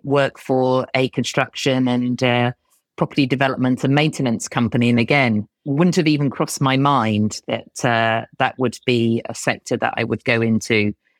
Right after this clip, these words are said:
You mentioned that I'm a trustee of a theatre company. And actually, that's where my roots were. I did an English and drama degree, have always loved the theatre.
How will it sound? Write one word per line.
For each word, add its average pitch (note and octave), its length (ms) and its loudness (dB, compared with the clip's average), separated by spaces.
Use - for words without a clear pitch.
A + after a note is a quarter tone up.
You C#3 140 0
mentioned C#3+ 460 0
that B2+ 220 -2
I'm B2+ 260 0
a B2 220 -2
trustee B2 800 -2
of A#2+ 140 -2
a B2 60 -4
theatre B2+ 360 -4
company. A#2 640 0
And C#3+ 100 -2
actually, D3 340 0
that's - 280 -4
where D3+ 100 2
my C#3 140 0
roots C#3+ 420 -2
were. A2 400 0
I B2 160 0
did B2+ 200 0
an B2+ 100 2
English C3+ 320 0
and B2 80 0
drama B2+ 320 2
degree, A#2+ 560 0
have C3+ 220 -2
always C3+ 360 0
loved C3 240 0
the B2+ 100 -2
theatre. C3 640 -2